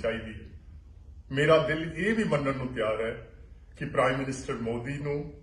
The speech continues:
ਹਿੰਦੁਸਤਾਨ ਦੀ ਬਿਹਤਰੀ ਲਈ ਔਰ ਪੰਜਾਬ ਦੀ ਤਰੱਕੀ ਲਈ ਉਹ ਤਰੀਕਾ ਤੇ ਸਲੀਕਾ ਵੀ ਆਉਂਦਾ ਹੈ। ਦੋਸਤੋ, ਸ਼ਾਰਟ ਵੀਡੀਓ ਮੈਸੇਜ ਹੈ। ਪਿਛਲੇ ਦਸਾਂ ਸਾਲਾਂ ਦੇ ਵਿੱਚ ਸਰਕਾਰ ਦੀਆਂ ਕੀ ਆਵਾਮ ਦੋਸਤ ਪਾਲਿਸੀਆਂ ਰਹੀਆਂ,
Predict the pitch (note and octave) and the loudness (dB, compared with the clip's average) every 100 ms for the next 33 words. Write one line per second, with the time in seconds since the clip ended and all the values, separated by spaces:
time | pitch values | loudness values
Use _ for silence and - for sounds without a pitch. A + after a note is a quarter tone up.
0 | - - - - C#3 C3+ C#3+ - B2 A#2+ | -18 -20 -20 -4 0 0 0 2 2 2
1 | A2 A#2 B2 C#3+ D3 D3 D3 D#3 - - | -2 -4 -4 -4 -2 -2 -4 -6 -10 -18
2 | - - C#3 C3 E3 C#3 C3+ C#3 C#3 C#3 | -20 -4 -2 2 4 8 10 10 6 -2
3 | B2 A#2+ B2 C#3 C3+ C#3+ D#3 - - - | -2 -2 -4 0 0 0 -6 -12 -18 -20
4 | - - - F3+ F3+ - - D#3+ F3+ - | -20 -16 -2 0 0 -2 -2 0 0 4
5 | F#3+ F#3+ F#3 F3 - D#3+ E3 - C#3 A2+ | 8 8 8 2 2 2 2 6 6 4
6 | G#2+ F#2+ G2+ - - - - - - - | -2 -8 -10 -14 -18 -20 -20 -20 -20 -4
7 | C#3+ C#3 D#3+ C#3+ - C3+ C#3+ - - B2 | -2 -2 -2 0 6 8 8 6 -4 -2
8 | C3+ B2+ A2+ - A2+ A2 G#2+ G#2+ - - | 0 0 0 -2 -4 -2 -2 -4 -10 -18
9 | - - - - - C#3 C3+ B2+ - C#3 | -20 -20 -10 -6 -2 0 0 2 8 8
10 | C#3 B2+ B2+ B2+ B2+ B2 A#2+ B2 A#2+ - | 6 2 2 0 -2 -4 -6 -4 -4 -4
11 | B2+ - A#2 A#2+ B2 B2+ B2+ B2 B2+ C#3 | -4 2 4 4 2 0 2 2 -2 -6
12 | C#3 B2+ A#2 A#2+ B2 A#2+ A#2 - - A2+ | -2 2 4 2 2 -2 -4 -4 -2 0
13 | A#2+ - C#3 A#2+ B2 A#2+ A#2 | 0 -2 0 0 0 -2 -2